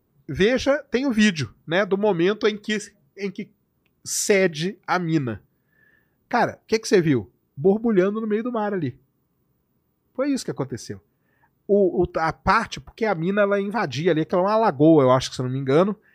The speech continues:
ela invadia aquela lagoa, ela não tava aqui na parte, na parte seca, né?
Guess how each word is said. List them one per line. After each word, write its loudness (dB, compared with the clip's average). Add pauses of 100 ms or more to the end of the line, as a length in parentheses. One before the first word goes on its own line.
(220)
ela -2
invadia 2
aquela 2
lagoa, 4 (340)
ela -4
não -2
tava 2
aqui -2
na -6
parte, -6 (240)
na -14
parte -6
seca, 0
né? 0